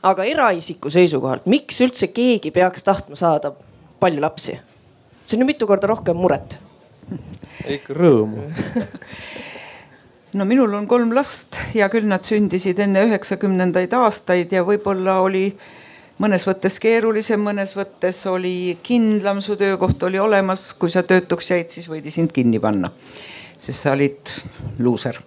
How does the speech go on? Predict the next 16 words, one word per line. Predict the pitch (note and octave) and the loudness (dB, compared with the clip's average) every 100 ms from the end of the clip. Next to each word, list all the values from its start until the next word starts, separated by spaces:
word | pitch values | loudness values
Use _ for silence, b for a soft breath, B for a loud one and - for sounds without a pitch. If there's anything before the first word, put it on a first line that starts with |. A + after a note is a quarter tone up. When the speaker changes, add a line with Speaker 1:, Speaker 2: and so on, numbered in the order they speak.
| - | -8
Speaker 1:
Vangimajja? | G#3+ A#3+ G#3 F3 E3 D#3+ E3+ - _ _ - | 2 2 2 0 2 2 0 -6 _ _ -10
Speaker 3:
Äh, | E3+ D3+ D3+ D3+ D3+ G#2+ F2 - - B B D3+ C3 C2 A1+ B3 B3+ | -4 -2 0 0 -2 -2 -4 -10 -12 B B -6 -6 -8 -8 -8 -2
jah, | C#4+ D4 B B - - | 0 0 B B -12 -4
jah, | G#3 A#3 - | -2 -2 -8
ka | - - | -4 0
seda | G3+ F#3 | 2 2
võis | F#3+ F#3 F#3+ | 2 0 -2
juhtuda, | E3 F#3 F3+ - F3 F3+ E3+ | 0 2 0 0 0 0 0
kuigi | G3 F3+ E3+ | -2 0 -2
ka | E3 F3 | 2 2
kergemaid | E3+ - C3 B2+ | 4 2 0 0
karistusi | C#3+ B2 A#2+ B2 B2 | 0 0 -2 -6 -4
oli | A#2 A#2 | -2 -2
ette | A2+ A#2 | 0 -2
näha. | G2 E2+ - B B B B B B - F3+ | -2 -4 -6 B B B B B B -4 -2
Aga | F3 F3+ | 0 2